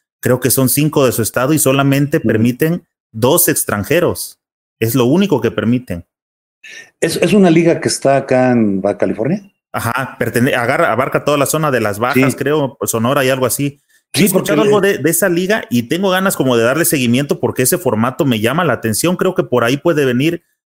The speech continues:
Speaker 1: algún
Speaker 2: Sí.
Speaker 1: em-, empuje para el básquet mexicano.
Speaker 2: Sí, no, estuve, estuve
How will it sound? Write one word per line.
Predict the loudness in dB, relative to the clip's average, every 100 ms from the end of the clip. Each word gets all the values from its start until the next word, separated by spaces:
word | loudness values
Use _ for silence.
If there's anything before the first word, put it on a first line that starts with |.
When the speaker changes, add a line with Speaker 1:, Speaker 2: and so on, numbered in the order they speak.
| -6
Speaker 1:
algún | 2 4 4 4
Speaker 2:
Sí. |
Speaker 1:
em-, | 2 0
empuje | 0 0 0 0 0
para | 0 0
el |
básquet | 0 0 -2
mexicano. | -2 -4 -4 -4 -4 -8 _ -10
Speaker 2:
Sí, | 0 4 6
no, | 6 4
estuve, | 4 4 4 4
estuve | 2 2 2 4 2 2 0